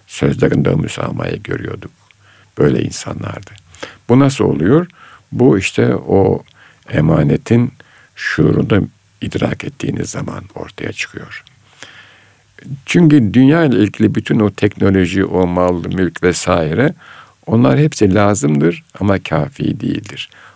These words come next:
Onları belli bir hadde tutmak lazım. O bir, bir yaldız gibi bir şey ama esas öz onun arkasında. Eğer o öze intikal mümkün olursa ruh, o özü tanırsa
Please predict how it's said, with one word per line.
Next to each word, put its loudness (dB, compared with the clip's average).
Onları 2
belli 2
bir 4
hadde -2
tutmak -12
lazım. -12
O 2
bir, 6
bir 4
yaldız 0
gibi -2
bir -4
şey -4
ama 0
esas 0
öz -2
onun -6
arkasında. -10
Eğer 4
o 0
öze 2
intikal -2
mümkün -6
olursa -2
ruh, 2
o 4
özü 0
tanırsa 0